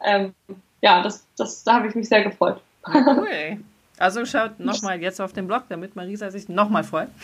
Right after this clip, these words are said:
Speaker 2: <laughs>
Speaker 1: <laughs>
Speaker 2: Was ist so, ich werd das oft gefragt, deshalb stelle ich die Frage auch gerne. Was ist so, wenn du so einen Tipp jemandem gibst zum nachhaltig Leben, welcher wär das?
Speaker 1: Puh,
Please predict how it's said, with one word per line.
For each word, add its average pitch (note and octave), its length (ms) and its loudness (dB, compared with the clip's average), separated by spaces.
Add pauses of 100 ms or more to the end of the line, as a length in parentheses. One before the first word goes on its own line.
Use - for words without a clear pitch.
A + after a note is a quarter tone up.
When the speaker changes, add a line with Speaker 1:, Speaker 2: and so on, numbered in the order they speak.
Speaker 2:
<laughs> G#3+ 180 -4 (340)
Speaker 1:
<laughs> - 0 - (600)
Speaker 2:
Was G3 200 4
ist C4+ 180 -2
so, G#3 400 2 (380)
ich G#3 200 4
werd F3+ 140 6
das D#3+ 140 0
oft D#3+ 160 0
gefragt, F3+ 360 0
deshalb D#3+ 280 0
stelle D#3 180 0
ich D#3 80 -6
die E3 100 -4
Frage D#3 300 -2
auch D#3 140 2
gerne. D#3 260 -2
Was F3+ 180 -2
ist G3+ 120 -2
so, F3 280 2 (840)
wenn E3+ 100 2
du E3 60 2
so D#3+ 120 2
einen G#3 320 4
Tipp G#3+ 220 2
jemandem F#3 360 0
gibst F3+ 240 -2
zum F3 100 -2
nachhaltig E3 460 0
Leben, E3 440 -2 (120)
welcher F3 340 4
wär D#3 180 0
das? D#3 280 -4 (1700)
Speaker 1:
Puh, C#4+ 400 6